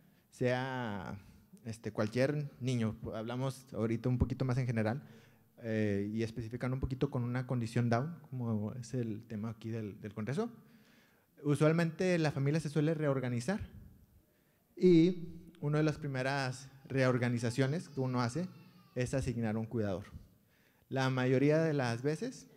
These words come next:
la mamá es la que cuida de los niños. Entonces, pues se vuelve una importante fuente de estrés para la madre, aunque realmente yo sé que ustedes van a decir, "Es la mejor experiencia", etcétera,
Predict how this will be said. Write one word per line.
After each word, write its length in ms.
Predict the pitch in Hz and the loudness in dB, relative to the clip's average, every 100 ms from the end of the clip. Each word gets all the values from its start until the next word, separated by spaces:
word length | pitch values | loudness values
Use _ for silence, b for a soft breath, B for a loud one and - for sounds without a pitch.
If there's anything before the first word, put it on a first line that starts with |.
| - - | -18 -6
la 160 | 120 | -2
mamá 220 | 120 117 131 | 0 0 0
es 60 | |
la 100 | 143 | -2
que 140 | 143 131 | -6 -4
cuida 220 | 131 135 | 0 2
de 60 | 135 | 2
los 140 | 113 | 0
niños. 380 | 113 113 107 - - _ _ _ _ _ _ _ _ _ b b b b | -2 -4 -8 -14 -20 _ _ _ _ _ _ _ _ _ b b b b
Entonces, 500 | - 127 123 165 - - - | -4 -2 -2 -4 -8 -20 -2
pues 200 | - 165 | 4 4
se 180 | 156 139 | 4 0
vuelve 1200 | - - 123 143 135 143 143 143 127 117 107 110 120 | 0 -6 6 8 10 8 8 6 6 4 2 -2 -4
una 380 | 123 127 127 | 0 2 4
importante 560 | 127 120 117 117 113 123 | 4 6 4 2 -4 -6
fuente 800 | 113 117 113 123 117 110 90 92 - - b b - | -2 -2 -2 -2 -2 -2 -4 -8 -18 -20 b b 0
de 100 | 120 | 0
estrés 300 | 113 110 - | 2 0 0
para 240 | 104 98 | 0 2
la 300 | 95 92 85 | 2 0 -4
madre, 300 | 117 214 185 | -4 -2 -2
aunque 380 | 113 117 113 101 | -2 -2 -2 -2
realmente 720 | 113 113 127 135 123 135 131 b b b b _ | 0 0 0 -2 -2 -4 -6 b b b b _
yo 120 | 127 123 | -2 0
sé 140 | 127 | 0
que 60 | 131 | -2
ustedes 180 | 131 | -2
van 80 | 131 | 0
a 40 | 131 | -2
decir, 240 | 127 123 - | -2 -6 -6
"Es 200 | 123 117 | -4 2
la 140 | 123 | 4
mejor 380 | 120 110 113 117 | 4 2 4 2
experiencia", 800 | 120 - 117 110 113 113 107 123 | 2 -4 -4 -4 -4 -4 -6 -8
etcétera, 600 | 107 92 131 139 170 190 | -8 -4 -2 0 0 -2